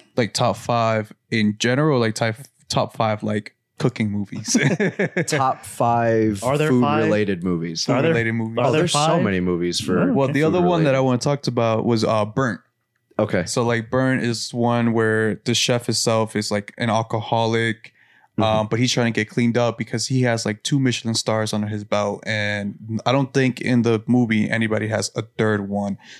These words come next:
Speaker 1: So he wanted to be, like, that first chef to achieve that. But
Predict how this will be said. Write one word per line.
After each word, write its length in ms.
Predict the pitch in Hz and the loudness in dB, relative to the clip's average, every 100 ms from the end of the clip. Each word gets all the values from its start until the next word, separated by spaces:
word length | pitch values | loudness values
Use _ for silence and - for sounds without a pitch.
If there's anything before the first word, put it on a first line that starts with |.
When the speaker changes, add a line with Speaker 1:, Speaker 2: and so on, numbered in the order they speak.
| - | -4
Speaker 1:
So 140 | 120 | -2
he 120 | 110 | 0
wanted 280 | 113 110 107 | 2 2 0
to 80 | - | -2
be, 160 | 104 104 | -2 -2
like, 180 | 98 | -2
that 160 | - - - | -2 -4 -2
first 200 | 113 110 | 0 0
chef 300 | - 98 - | 0 -2 -4
to 140 | - | -6
achieve 420 | 101 - 107 101 - | -2 0 0 -2 -2
that. 260 | 98 104 - - - _ - | -2 -2 -8 -18 -18 _ -2
But 260 | 131 117 | 0 0